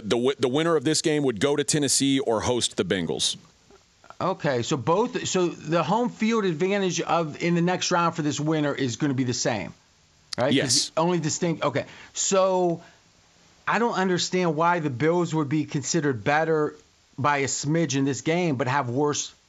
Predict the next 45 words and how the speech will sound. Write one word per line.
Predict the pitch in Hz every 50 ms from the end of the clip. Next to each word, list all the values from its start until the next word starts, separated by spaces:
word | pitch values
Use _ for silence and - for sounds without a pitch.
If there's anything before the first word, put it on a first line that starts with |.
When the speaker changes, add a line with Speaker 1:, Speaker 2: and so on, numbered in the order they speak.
| _ _ _ _ _ _
Speaker 2:
Super | - - - 175 170 175
Bowl | 156 143 131 113
odds. | 101 87 82 82 113
Any | 127 143 139
thoughts? | 131 147 147 156 185 214 - - - _ _ _ - - - - - - -
Speaker 1:
No, | - 123 147 160 120
I, | 95 107 113
that's | 117 110 -
a | 117
good | 95 110 - -
point, | - 135 156 151 107 98 - - - -
uh, | 113 107 104 101 98 95 95
because | 90 87 113 - 117 113 107 92
you're | 98 104
right. | 107 131 131 120 104 92 113 110 -
I, | 110 113 104 101
I | 113
would | 117 120 107 -
say | - - - 123 107
Kansas | - 127 127 117 104 104
City | - 123 117
probably | - 123 120 113 113 101
gets | 107 104 - -
two | - 123 120
and | 117 107
a | 98
half | 107 107 104 -
for | 107 101
home | 107 107 95
field, | - 113 113 104 -
so | - 101
they | 104 107
are | 101 107 113
saying | 104 - - 104 98 95
the | 95
Bills | 82 76 104 104 104 95 - - - - - - - - - -
are | 107 107
m-, | 98 107 104 110 113 -
at | 113 117 - - 120 123
least, | 120 131 143 131 - - - -
at | 175 170 151
least | 156 165 214 226 196 - -
even. | - 160 165 185 180 95 104 98 92 90
Speaker 2:
Mm-hmm. | 92 - - - - - - - - 104
Speaker 1:
So | 101 - 139 127 123 117 120 -